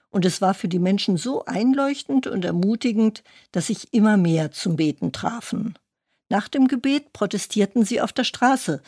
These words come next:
und irgendwann ist es passiert. Das Unrechtssystem der D D R ging zu Ende, ohne Gewalt.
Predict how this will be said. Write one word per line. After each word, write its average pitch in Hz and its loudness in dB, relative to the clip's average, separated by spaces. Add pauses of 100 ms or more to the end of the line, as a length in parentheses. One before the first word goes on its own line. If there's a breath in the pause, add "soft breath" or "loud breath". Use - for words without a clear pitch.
(260 loud breath)
und 208 -2
irgendwann 247 2
ist - -6
es - -8
passiert. - -4 (240)
Das - -2
Unrechtssystem 214 4
der 175 0
D 160 0
D 160 -4
R 170 0
ging 170 -2
zu - -6
Ende, 160 0 (460 soft breath)
ohne 170 -2
Gewalt. - -6